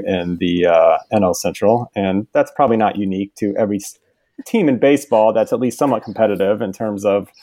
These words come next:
how, what their relationship is like with their, uh, I guess, cellmates, uh, bunkmates, I don't know, whatever. <laughs> Um, what is it about the Reds? What was it about the Reds before this that,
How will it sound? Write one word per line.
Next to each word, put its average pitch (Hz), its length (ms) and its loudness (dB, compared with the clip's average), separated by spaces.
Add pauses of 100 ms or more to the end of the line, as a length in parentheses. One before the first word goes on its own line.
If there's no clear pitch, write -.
(280)
how, 117 520 2 (380)
what 139 180 0
their 135 120 6
relationship 120 640 2
is 107 120 -6
like 113 360 2
with 110 280 0
their, 107 640 4
uh, 101 300 0 (100)
I 104 80 -6
guess, 113 260 0
cellmates, 156 720 -2 (180)
uh, 92 360 -6 (580)
bunkmates, 151 400 -4
I 131 140 2
don't 101 100 -4
know, 87 60 -10
whatever. 120 420 0 (140)
<laughs> - 720 -10
Um, 131 380 -2 (680)
what 170 220 2
is 208 100 2
it 196 80 0
about 175 240 2
the 156 80 0
Reds? 135 720 0 (380)
What 156 240 0
was 196 140 0
it - 40 -2
about 160 180 2
the 151 60 -4
Reds 147 140 0
before 156 680 0
this 98 540 -8 (120)
that, 107 420 -2